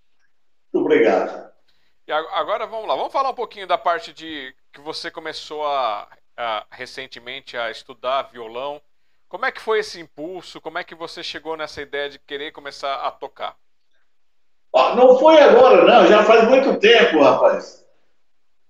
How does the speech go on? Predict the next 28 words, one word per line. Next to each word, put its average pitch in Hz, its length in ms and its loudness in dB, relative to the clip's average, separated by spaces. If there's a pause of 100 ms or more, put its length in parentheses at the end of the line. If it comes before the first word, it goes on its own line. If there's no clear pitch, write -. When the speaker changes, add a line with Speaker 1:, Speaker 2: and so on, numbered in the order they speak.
(260)
Speaker 1:
É, 147 60 0 (460)
acho 208 160 0
que 214 100 -4
faz 226 300 6
uns 185 240 2
vinte 208 460 4
anos 214 260 8
que 202 80 4
eu 185 140 8
comecei. 170 880 4 (480)
Eu, 190 580 4
eu 202 180 8
cheguei. 202 800 6 (360)
É, 247 140 6
não, 285 180 8
é 277 140 8
verdade, 254 540 8
olha. 165 840 6 (240)
Aqui 147 180 -2
no 226 120 0
Largo 196 340 8
da 185 160 8
Freguesia 143 600 6
tinha 165 240 2
uma 147 400 4
escola 143 400 4
de 135 180 4
violão. 175 600 4